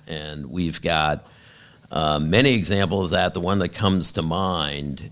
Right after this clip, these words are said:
is, um, uh, Bobby Brannigan's company, Mercado.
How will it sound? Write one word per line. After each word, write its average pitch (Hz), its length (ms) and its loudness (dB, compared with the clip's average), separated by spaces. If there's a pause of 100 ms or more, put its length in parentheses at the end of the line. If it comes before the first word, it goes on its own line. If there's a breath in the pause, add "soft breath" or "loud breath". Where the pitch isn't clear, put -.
is, 76 480 -4
um, 69 600 -2 (520 soft breath)
uh, 73 220 -2
Bobby 90 300 2
Brannigan's 85 580 2
company, 69 560 -4 (120)
Mercado. 71 960 -4